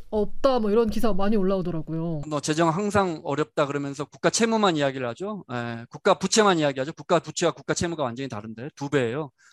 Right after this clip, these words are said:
Speaker 2: 예. 근데 그것만 이야기하지 우리가, 우리가 순채권 국가, 우리가 어디 예를 들어 다른 나라한테 받을 게 더 많다는 이야기 그런 건 잘 안 하죠. 네. 근데 이제 물론 대비해야죠. 대비해야죠.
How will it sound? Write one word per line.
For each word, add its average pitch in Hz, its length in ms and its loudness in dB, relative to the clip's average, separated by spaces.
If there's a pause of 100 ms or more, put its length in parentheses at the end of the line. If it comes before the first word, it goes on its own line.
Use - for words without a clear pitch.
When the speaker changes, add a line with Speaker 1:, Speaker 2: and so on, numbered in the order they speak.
(100)
Speaker 2:
예. 110 220 -8 (600)
근데 131 260 -6 (500)
그것만 165 260 2
이야기하지 160 340 2
우리가, 156 280 0
우리가 156 220 -2
순채권 226 520 -4
국가, 156 280 -2
우리가 151 420 2
어디 151 200 -6
예를 156 140 -6
들어 143 200 -12
다른 160 200 0
나라한테 160 340 4
받을 165 520 0
게 - 140 -6
더 143 140 -4
많다는 135 380 -2
이야기 135 200 -2
그런 127 180 -8
건 139 100 -6
잘 135 140 -2
안 107 140 -6
하죠. 135 360 -12
네. 107 220 -8 (600)
근데 156 160 0
이제 151 280 2 (140)
물론 190 260 4
대비해야죠. 202 800 4 (920)
대비해야죠. 156 600 -2